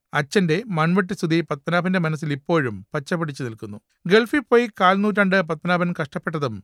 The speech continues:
കുടുംബത്തെ കരകയറ്റിയതുമൊക്കെ നാട്ടുകാർ പറയാറുണ്ട്. പത്മനാഭനാകട്ടെ അതൊന്നും ഓർക്കാറില്ല.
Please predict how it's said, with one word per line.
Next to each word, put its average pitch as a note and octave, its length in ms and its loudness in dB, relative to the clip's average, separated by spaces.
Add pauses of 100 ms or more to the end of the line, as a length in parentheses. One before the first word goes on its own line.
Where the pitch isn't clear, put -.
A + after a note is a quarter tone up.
കുടുംബത്തെ F#3 460 0
കരകയറ്റിയതുമൊക്കെ E3+ 760 -2
നാട്ടുകാർ D#3 380 -2
പറയാറുണ്ട്. A#2+ 480 -4 (300)
പത്മനാഭനാകട്ടെ F3+ 800 -2 (160)
അതൊന്നും E3 400 -2
ഓർക്കാറില്ല. C3+ 560 -6